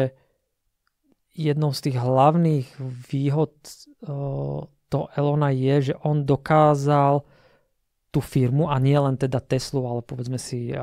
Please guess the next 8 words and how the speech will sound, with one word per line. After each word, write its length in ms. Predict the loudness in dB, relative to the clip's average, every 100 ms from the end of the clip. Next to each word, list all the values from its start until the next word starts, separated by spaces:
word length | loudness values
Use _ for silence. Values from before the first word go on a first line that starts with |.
| -8 -10
SpaceX, 880 | -10 -2 2 2 0 -2 -2 -6 -14
eh, 420 | -18 -20 -14 -10 -8 -8 -10
Neuralink, 800 | -8 -4 -2 0 0 -2 -2 -4
alebo, 560 | -4 -4 -4 -4 -4 -8 -20 -20 -8
alebo 520 | -4 -2 -2 0 -2 0 -2 -2 -2 -2 -4 -8 -16 _ _
aj 140 | -4 -2
teraz 260 | -2 -2 -4
X, 400 | -6 -6 -8